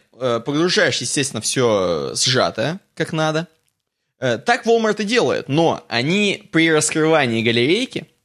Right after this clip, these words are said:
продолжают тебе показывать сжатое дерьмо. Это не есть гуд, опять же. Э, он предлагает модно делать так, чтобы всё-таки, когда чувак увеличивает картиночку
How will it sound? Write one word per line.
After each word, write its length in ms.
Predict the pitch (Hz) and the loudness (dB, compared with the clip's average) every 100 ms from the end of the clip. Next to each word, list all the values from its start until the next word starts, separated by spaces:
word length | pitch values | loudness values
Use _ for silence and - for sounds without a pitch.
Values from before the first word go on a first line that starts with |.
| _ _ | _ _
продолжают 880 | - 147 160 170 165 170 131 - - - - | 0 2 4 4 4 4 2 0 -6 -16 -10
тебе 200 | 123 110 | -8 -4
показывать 600 | 123 175 214 175 117 113 | -2 0 0 0 0 0
сжатое 380 | 123 156 160 | 0 2 0
дерьмо. 380 | 127 139 135 90 - _ _ _ _ _ _ _ _ - | 0 -2 -2 -6 -12 _ _ _ _ _ _ _ _ -2
Это 240 | 180 214 | 0 2
не 140 | 208 208 | 0 2
есть 260 | 214 180 151 | 2 0 0
гуд, 220 | 233 196 | 0 0
опять 280 | 117 107 110 | 0 0 -2
же. 160 | - - - - - - - | -6 -14 -18 -18 -20 -18 -4
Э, 180 | 117 110 | 0 2
он 220 | 190 226 | 0 2
предлагает 720 | 180 156 160 196 185 151 - | 2 2 2 2 2 0 -8
модно 580 | - 147 156 208 196 175 | -8 -2 2 2 2 0
делать 380 | 135 160 143 131 | 2 2 2 2
так, 180 | 175 240 | 0 0
чтобы 300 | - 147 117 - | -2 -4 -6 -6
всё-таки, 420 | - 147 135 123 | -2 0 -2 -6
когда 480 | 120 123 131 120 - _ _ _ _ _ _ | -6 0 0 0 -8 _ _ _ _ _ _
чувак 300 | - 139 123 | 0 2 2
увеличивает 460 | 113 131 - 190 135 | 0 0 0 0 0
картиночку 580 | 123 - - - - | -4 -4 -6 -6 -8